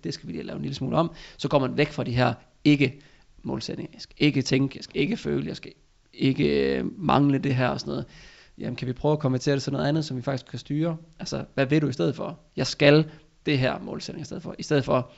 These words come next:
så konkret eksempel kan du sige, jeg skal bare ikke tænke noget. Jeg skal bare ikke føle noget. Jeg skal ikke, øh,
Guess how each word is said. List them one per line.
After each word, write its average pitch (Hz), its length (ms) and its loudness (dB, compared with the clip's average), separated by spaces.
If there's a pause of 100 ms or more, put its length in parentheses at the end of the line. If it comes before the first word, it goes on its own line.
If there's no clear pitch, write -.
(160)
så - 140 -8
konkret 135 280 0
eksempel 131 260 -2
kan - 80 -8
du - 40 -8
sige, 160 200 -2 (220)
jeg 123 100 0
skal - 100 -4
bare 139 120 6
ikke 139 100 0
tænke 135 220 2
noget. - 200 -4 (320)
Jeg - 80 -8
skal - 100 -8
bare 143 100 4
ikke 131 120 0
føle 135 220 0
noget. 143 220 -6 (240)
Jeg - 80 -12
skal 143 120 -4
ikke, - 240 -12
øh, - 240 -12